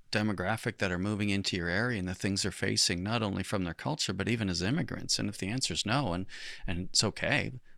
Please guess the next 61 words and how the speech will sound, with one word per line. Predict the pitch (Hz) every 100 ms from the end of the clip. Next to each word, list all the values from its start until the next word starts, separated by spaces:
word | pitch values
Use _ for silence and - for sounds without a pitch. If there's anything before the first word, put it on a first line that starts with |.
| -
man, | 190 92 110
wouldn't | 139 127
it |
be | 120
cool | - 110
to |
have | 104
focus | - 165 - 107
groups? | 107 -
Well, | 104
maybe | 123 139
you | 120
don't | 110 -
have | 92 -
time. | - 123 165 101 92 - - - -
Maybe | 123 139
that's | 110 98
a |
project | - 101 95 95 -
that | -
the | -
parish | 95 82
pastoral | - 78 -
council | - 131 151 117
can | - 92
take | 98 95
on, | 95 92 92
and | 85 - - - -
you | 98
can | 104
come | - 104
up |
with | -
some | - 92 95
learn-, | 101 -
you | - 101
know, | 92
learnings | 98 95 131 139 110 -
and | 113
really | 107 110 107
try | - 101
to | 98 98 -
love | 107 101 -
and | 87
meet | 104 117
those | 110 95
people | - 113 120
where | 101 98
they're | 92
at, | 113 127 -
to |
bless | 101 98 95
the | -
daylights | 90 117 123 104 -
out | 92
of | 95
them | 95
as | -
a |
church. | - - 120 117 -
And, | -